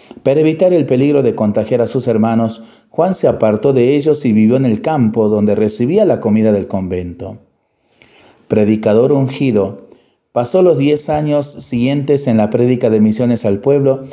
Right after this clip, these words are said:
preparándose así para la tarea a la que Dios le tenía destinado. En aquella época empezaron a organizarse las misiones populares en su forma actual. San Juan Eudes se distinguió entre todos los misioneros.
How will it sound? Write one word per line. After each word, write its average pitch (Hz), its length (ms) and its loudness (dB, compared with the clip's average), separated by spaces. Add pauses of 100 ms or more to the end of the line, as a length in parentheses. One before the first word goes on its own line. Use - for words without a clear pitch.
(280)
preparándose 151 720 0
así 143 260 -4
para 143 240 0
la 107 160 0
tarea 135 460 2
a 131 40 2
la 110 140 0
que 107 160 0
Dios 160 380 2
le 113 100 0
tenía 104 380 0
destinado. 107 760 -2 (640)
En 110 140 -2
aquella 127 360 2
época 127 380 0
empezaron 117 520 0
a 117 40 0
organizarse 107 640 0
las 113 200 -2
misiones 117 440 0
populares 120 760 0
en 104 100 -2
su 104 120 -8
forma 104 300 -2
actual. 98 540 -4 (720)
San 123 360 0
Juan 123 300 2
Eudes 131 360 2
se 131 280 -8
distinguió 110 560 0
entre 123 260 0
todos 135 420 0
los 110 200 -2
misioneros. 110 720 -2